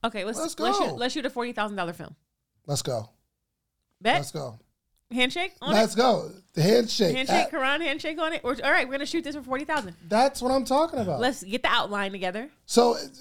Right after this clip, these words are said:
Speaker 2: it might not be, again, ready to go into the theater, but, uh, look at the skits that are being shot on a phone that people are checking out, they're buying into, if, if, if Ken-, Country Wayne said, "Yo, I'ma stop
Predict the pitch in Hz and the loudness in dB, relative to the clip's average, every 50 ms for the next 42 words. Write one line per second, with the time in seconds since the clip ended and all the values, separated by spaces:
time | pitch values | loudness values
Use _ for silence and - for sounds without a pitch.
0 | - - 226 226 - 220 208 226 247 247 233 - 196 185 202 214 214 196 180 180 | -4 -2 0 0 0 2 2 4 4 2 2 0 0 0 2 2 2 2 0 -4
1 | 170 143 135 175 190 196 185 180 175 170 160 - - 185 170 196 208 180 160 151 | -6 -6 -4 -2 -2 0 0 -2 -2 -4 -4 -2 -2 -2 0 2 2 2 2 0
2 | 143 165 180 190 180 170 160 156 175 175 - 165 - - 147 147 - - - 233 | 0 2 2 2 2 0 -2 -2 -2 -2 -2 -2 -4 -6 -10 -10 -10 -8 -6 -6
3 | 247 226 185 160 151 165 - _ - _ - - - - _ - - 185 196 190 | -4 -2 -2 -4 -4 -6 -10 _ -20 _ -20 -20 -20 -20 _ 2 4 6 6 6
4 | 185 180 180 - - _ _ _ - - - - 208 247 269 339 330 320 302 233 | 4 2 -2 -4 -10 _ _ _ -10 -10 -6 0 0 0 2 0 -2 -2 -2 -4
5 | 226 - - - 285 - - - - 208 202 202 185 202 190 185 170 - - - | -4 -6 -6 -6 -6 -6 -6 -6 -4 -2 -2 -2 0 0 0 0 -2 -4 -2 2
6 | 226 220 220 220 220 - - 185 175 175 160 143 - - - - 247 233 208 180 | 2 2 2 0 -2 -6 -6 -4 -2 -2 -4 -6 -8 -8 -4 -2 0 0 0 -2
7 | 160 143 139 135 151 156 - - 165 170 165 165 160 160 156 156 151 151 165 175 | -4 -6 -8 -10 -12 -10 -4 -4 -4 -4 -2 -2 -2 -2 0 -2 -4 -6 -10 -14
8 | - _ - - 196 190 185 190 185 180 185 185 185 175 - - - _ _ _ | -18 _ -2 2 2 2 2 2 0 2 2 2 2 0 -2 -8 -20 _ _ _
9 | _ - 147 127 120 175 190 185 180 180 180 180 180 175 - 190 185 185 180 180 | _ -6 -2 4 4 4 6 6 4 2 2 0 -2 -2 0 2 2 2 0 -2
10 | - - - - - - _ - 202 180 165 - _ - - 175 170 170 - _ | -10 -20 -20 -20 -20 -18 _ -2 0 0 0 -2 _ -4 -2 -2 -2 -4 -8 _
11 | - - - 175 156 - - - - - - - - - - 226 254 262 - - | -14 -6 -4 -2 -2 -4 -4 -10 -12 -12 -14 -16 -8 0 2 2 2 2 0 -2
12 | 226 254 240 262 240 220 214 208 196 180 160 - 180 170 170 170 - - - 165 | -2 -2 -2 -2 -2 -2 0 0 0 0 -2 -2 -2 -2 -2 -2 -4 -4 -6 -8
13 | 160 156 147 - - - 196 190 196 202 196 - _ _ - | -8 -8 -8 -10 -6 -2 0 0 2 0 -2 -4 _ _ -14